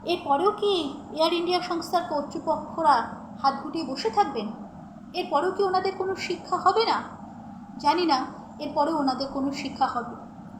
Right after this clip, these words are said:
হওয়া উচিত হবে না কেন, হওয়া তো উচিত। ঈশ্বরের কাছে প্রার্থনা করব ওনাদের চেতনা ফিরুক, যাতে এরকম কোনো, আর কোনো যাত্রীর জীবন যাতে ওনাদের গাফিলতির কারণে না চলে যায়।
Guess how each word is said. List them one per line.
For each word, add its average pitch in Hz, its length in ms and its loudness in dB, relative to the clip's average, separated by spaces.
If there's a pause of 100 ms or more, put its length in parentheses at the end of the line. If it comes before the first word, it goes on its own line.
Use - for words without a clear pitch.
(280)
হওয়া 339 180 8
উচিত 359 320 2 (840)
হবে 277 200 2
না 233 180 -2
কেন, 214 120 -6 (1160)
হওয়া 254 180 4
তো 320 160 0
উচিত। 220 300 -4 (460)
ঈশ্বরের 370 280 2
কাছে 392 240 2
প্রার্থনা 359 400 4
করব 302 380 0 (340)
ওনাদের 330 320 2 (120)
চেতনা 320 460 2 (100)
ফিরুক, 247 260 0 (580)
যাতে 311 240 0
এরকম 359 300 0
কোনো, 349 260 2
আর 294 220 10
কোনো 349 200 0
যাত্রীর 269 480 2
জীবন 311 340 0
যাতে 285 280 -2
ওনাদের 269 300 0
গাফিলতির 320 580 -2
কারণে 240 320 -2
না 269 120 0
চলে 214 300 -6
যায়। 202 200 -8